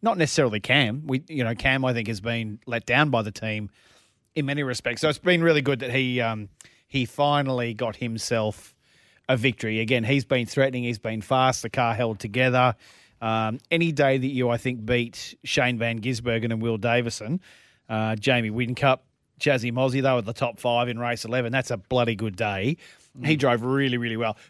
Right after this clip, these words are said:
Speaker 1: particularly, Steve, after having the back end of the car ripped out in the race before.
Speaker 2: Yep.
Speaker 1: So huge effort from Tickford to actually get that done.
Speaker 2: Yeah, and what I, uh, what I thought was good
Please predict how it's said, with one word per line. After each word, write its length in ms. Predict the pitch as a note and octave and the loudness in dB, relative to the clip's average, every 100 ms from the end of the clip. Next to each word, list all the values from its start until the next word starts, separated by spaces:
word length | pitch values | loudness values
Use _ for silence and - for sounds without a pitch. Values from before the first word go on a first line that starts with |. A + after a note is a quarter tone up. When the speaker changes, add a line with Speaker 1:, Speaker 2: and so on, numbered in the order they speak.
| - | -6
Speaker 1:
particularly, 680 | D3 - F3+ F3 D3+ C3+ A#2+ | -6 -2 -2 0 -2 0 -2
Steve, 400 | - B2 B2 A#2+ | 0 2 2 0
after 320 | A#2+ A#2 - | -2 -2 0
having 260 | A#2 A#2 A2+ | 0 0 -2
the 60 | G#2 | -2
back 260 | A2+ - | -2 -2
end 100 | A#2 | -4
of 60 | G2+ | -4
the 60 | |
car 260 | G#2 A2+ A#2 | -2 0 2
ripped 260 | A2+ A2+ A2+ | 0 -2 0
out 240 | G#2+ - _ _ _ - | 0 0 _ _ _ -6
in 120 | B2 | -4
the 100 | G#2+ | -2
race 240 | A2 A2 - | 0 0 -2
before. 280 | G2+ C3+ | -6 2
Speaker 2:
Yep. 240 | C#3 G#2 - - - | 2 2 -4 -16 -10
Speaker 1:
So 240 | - A#2+ C3+ | 2 2 2
huge 480 | - E3+ F3+ C3+ | 0 2 4 4
effort 260 | C3+ B2+ C3 | 0 0 -8
from 240 | A#2 A2 | -6 -8
Tickford 360 | - A#2 - G2+ | -6 -8 -8 -8
to 120 | A2 | -4
actually 280 | G#2+ - G#2+ | -4 -6 -6
get 200 | G#2 - | -6 -8
that 160 | G#2 - | -10 -10
done. 220 | G2 F#2+ _ - | -16 -16 _ -4
Speaker 2:
Yeah, 300 | E3 C#3+ C3+ | 2 4 4
and 80 | C#3+ | 4
what 160 | D3 | 6
I, 340 | D3 C3+ C3 B2 | 6 6 4 4
uh, 800 | B2 A#2+ A#2 A#2 A2+ A2+ A2 - | 4 6 4 4 2 2 0 -4
what 220 | - C#3+ C#3 | -2 2 4
I 140 | B2 | 2
thought 500 | - - D3+ C#3 C#3 | -2 0 4 4 2
was 200 | B2 A#2 | 0 -2
good 400 | - D3 C3+ G#2+ | 0 2 2 0